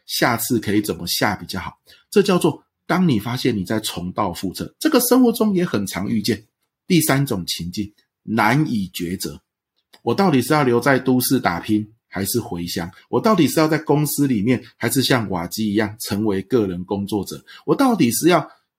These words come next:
接受公司的外派，出国去工作，还是留在台湾就好？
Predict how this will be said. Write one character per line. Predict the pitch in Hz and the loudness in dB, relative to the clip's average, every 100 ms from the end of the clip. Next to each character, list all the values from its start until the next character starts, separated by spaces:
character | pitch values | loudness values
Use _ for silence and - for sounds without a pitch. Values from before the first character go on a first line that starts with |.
| - | 0
接 | 165 165 | 4 6
受 | 180 156 | 6 4
公 | 151 143 | 4 2
司 | 139 139 | 2 2
的 | 127 | 4
外 | 127 131 | 4 2
派， | 107 120 104 80 | 2 0 -2 -2
出 | - 135 135 | -2 2 2
国 | 117 101 | 2 0
去 | 117 | 0
工 | 113 110 | 0 -2
作， | 110 92 | 0 -4
还 | - 90 98 | -4 -6 -4
是 | 127 | -2
留 | 107 98 95 | 0 0 0
在 | 117 | -2
台 | 101 - 85 | -2 -6 -6
湾 | 92 92 | -4 -4
就 | 92 92 | -4 -8
好？ | - | -10